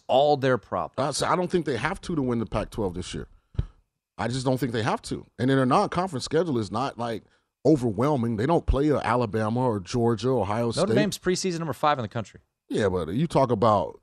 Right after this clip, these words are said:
Speaker 2: devastating. We'll see what Notre Dame does Saturday against Ohio State. I mean,
Speaker 1: They have three months to figure it out.
Speaker 2: Yeah, well.
Speaker 1: U S C hasn't beaten Notre Dame in, like, six years.
Speaker 2: Well, I'll tell you this. If U S C is gonna be good as I think they, they are, I'll take Notre Dame in the season finale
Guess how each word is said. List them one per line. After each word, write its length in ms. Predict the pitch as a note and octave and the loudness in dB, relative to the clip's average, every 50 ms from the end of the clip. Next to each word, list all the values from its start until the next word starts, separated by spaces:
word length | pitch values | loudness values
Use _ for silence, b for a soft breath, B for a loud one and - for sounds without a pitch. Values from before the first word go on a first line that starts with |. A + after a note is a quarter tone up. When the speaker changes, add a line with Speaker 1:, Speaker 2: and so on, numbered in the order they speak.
| - G2 F2+ | -14 -8 2
Speaker 2:
devastating. 680 | G2 C3+ E3 F3+ F3 - - - A2+ A2 G2 G#2 G2+ G#2+ | 4 4 6 6 4 0 0 0 0 0 0 -2 -2 0
We'll 120 | A#2+ D3 | 0 0
see 180 | C#3+ - D3+ C#3+ | 0 0 0 0
what 120 | B2 A2 | 0 2
Notre 200 | A#2+ B2+ B2 A#2 | 2 0 0 0
Dame 220 | A2+ A#2+ A#2+ A#2+ A2 | 0 0 0 0 2
does 200 | A#2 A#2 G#2+ - | 0 0 0 0
Saturday 380 | - D3 D3 C3 A2 G2 F#2 | -2 0 0 0 0 -2 -2
against 240 | F2 F#2 A2 G2+ - | -2 -2 -4 -2 -2
Ohio 280 | G#2+ - A2 G#2 G2 F#2 | -2 0 0 0 -2 -4
State. 340 | - - - C3 G2 D2 - - | -4 -4 -4 -4 -4 -4 -6 -8
I 60 | F#2 | -6
mean, 260 | G2 G2+ G2 F#2+ F2+ - | -6 -4 -4 -6 -6 -4
Speaker 1:
They 100 | F#2+ G2 | -4 -4
have 140 | G2 E2+ - | -4 -4 -6
three 340 | _ _ - G#2 B2 C#3 | _ _ -4 -2 0 0
months 300 | C#3 C3+ C3 C3+ C3 - | 2 2 0 0 0 -4
to 60 | - A2+ | -6 -4
figure 320 | - C3+ B2+ A2+ A#2+ A#2+ | -2 -2 -2 0 0 -2
it 60 | A#2+ | -2
out. 200 | C3 B2+ G#2+ - _ | -2 -4 -6 -8 _
Speaker 2:
Yeah, 120 | A#2+ D3 | -6 -4
well. 300 | A#3 E4+ E4 C4+ - - - | -4 -4 -6 -10 -12 -8 -6
Speaker 1:
U 120 | B2+ D3 D#3+ | 0 0 2
S 120 | C#3+ - | 2 2
C 120 | - D3+ C#3+ | 2 2 2
hasn't 240 | C#3 C3 C3 A#2 G#2+ | 2 2 0 -2 -2
beaten 200 | C3+ C3+ B2 B2+ | -2 -2 -2 0
Notre 220 | B2+ B2+ A#2+ A2+ | 0 0 0 0
Dame 220 | A#2+ B2 C3 A#2+ | 0 -2 0 -2
in, 60 | A2 G2+ | -2 -4
like, 160 | F#2+ F#2+ - | -4 -6 -6
six 380 | - - - D3 C3+ - - | -8 -6 -6 -6 -8 -8 -6
years. 260 | C3+ C3+ G2 - - - | -6 -6 -6 -6 -2 -2
Speaker 2:
Well, 100 | G#3 G#3 | 0 2
I'll 160 | - G3 F3+ | 4 2 2
tell 160 | - - F#3 | 4 2 2
you 80 | D#3+ C#3 | 2 2
this. 260 | A#2 G2 D2+ - - | 0 -2 -4 -6 -8
If 100 | G#2 G2+ | -6 0
U 160 | D3 F#3+ G3+ | 2 4 4
S 100 | F#3 E3+ | 4 2
C 180 | - F3 E3+ D3+ | 0 0 2 2
is 80 | C3+ A#2 | 2 2
gonna 220 | G2 A#2+ C3 C3 | 2 2 2 2
be 120 | B2 B2+ A#2 | 2 0 0
good 160 | G#2+ A#2+ B2 | 2 2 2
as 120 | A#2 G#2 | 2 2
I 80 | G#2+ G#2 | 0 -2
think 280 | - - B2+ B2+ - - | 0 0 -2 -2 0 -2
they, 260 | A#2+ A#2+ A#2+ A#2+ - - | 0 0 0 0 -2 -4
they 160 | F#2 A#2+ A#2+ - - | -4 -4 -4 -2 0
are, 320 | G2+ A2 A#2 B2+ C3 C3+ - _ _ _ _ _ _ _ _ - | 0 2 2 2 0 -2 -6 _ _ _ _ _ _ _ _ 0
I'll 140 | - F3+ F3+ | 0 0 2
take 220 | - - G3+ B2+ | 2 2 2 2
Notre 200 | C#3+ D#3 D#3 D3 | 2 2 2 4
Dame 280 | C3 C3+ C3+ C3 B2+ B2 | 4 2 2 2 2 2
in 60 | A#2+ | 0
the 60 | A#2 | 0
season 320 | - - C3+ B2 A2 A2+ | 0 0 -2 0 0 -2
finale 520 | G2+ - G#2+ G#2+ G#2+ A2+ B2+ D#3 E3+ F3 | -2 -2 -2 -2 -2 -2 -2 -4 -4 -8